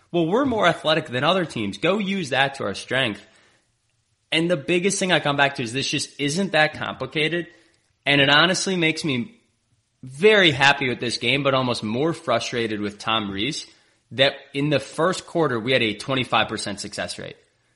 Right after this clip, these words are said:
Like, in the first quarter, we went right back to where we were of just pounding our head against the wall, trying to smash it up the middle like this is nineteen nineties Bob Davies, Lou Holtz football, and it's just not. And when he gets creative, when he moves it to the outside, things work. So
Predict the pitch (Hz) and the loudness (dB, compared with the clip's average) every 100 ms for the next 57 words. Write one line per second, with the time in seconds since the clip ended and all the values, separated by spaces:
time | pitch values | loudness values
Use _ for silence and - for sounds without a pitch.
0 | _ 113 120 143 135 - - 160 180 120 | _ -2 2 2 2 -2 0 0 0 -2
1 | 151 147 127 113 107 120 123 - 107 110 | 0 2 0 0 0 2 0 -4 -12 0
2 | 139 165 185 131 131 135 - 117 110 120 | 4 4 2 2 2 0 -4 -2 0 0
3 | 120 110 101 107 120 113 101 - - 123 | 0 -2 0 0 -2 -4 -10 -12 0 2
4 | 143 160 151 113 117 117 107 107 - 117 | 2 2 0 0 0 -2 -2 -4 -4 -4
5 | 101 95 98 117 - - _ _ - 127 | -4 -4 -2 -2 -4 -20 _ _ -6 2
6 | 117 156 160 - 135 127 123 123 113 - | 6 6 4 2 2 2 2 0 -2 -2
7 | 104 95 98 123 120 107 110 107 101 101 | -4 -4 -2 0 0 0 -4 -6 -6 -2
8 | 110 110 123 107 101 113 117 101 107 104 | -2 -2 -4 -2 -2 0 -2 -2 0 2
9 | 101 104 104 117 98 101 107 104 117 117 | 0 -2 -2 -2 -4 -6 -6 -2 -4 -4
10 | - 98 - 135 147 139 156 156 151 190 | -10 -10 -4 -2 -2 -2 -4 -4 0 2
11 | 120 - - _ _ _ _ _ _ 143 | 2 -4 -18 _ _ _ _ _ _ 2
12 | 151 170 139 127 175 - 175 160 160 151 | 4 4 4 2 0 -2 -2 0 0 0
13 | 135 120 123 143 151 143 127 139 139 - | 0 0 0 0 -2 -4 -4 0 0 2
14 | 160 151 139 135 117 160 139 - 135 117 | 2 2 -2 -4 -4 -2 -2 0 0 0